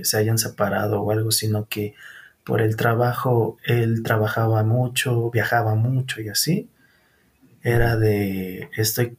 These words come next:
con ustedes una semana, me voy dos. Estoy con ustedes dos días, me voy cuatro".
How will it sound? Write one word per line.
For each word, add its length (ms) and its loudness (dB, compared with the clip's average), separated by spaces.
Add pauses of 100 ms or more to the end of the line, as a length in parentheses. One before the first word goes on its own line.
con 240 -2
ustedes 960 -2
una 180 0
semana, 680 0
me 120 -2
voy 220 4
dos. 440 -4 (360)
Estoy 240 -4
con 140 -4
ustedes 440 0
dos 200 0
días, 560 0
me 120 0
voy 200 0
cuatro". 400 -2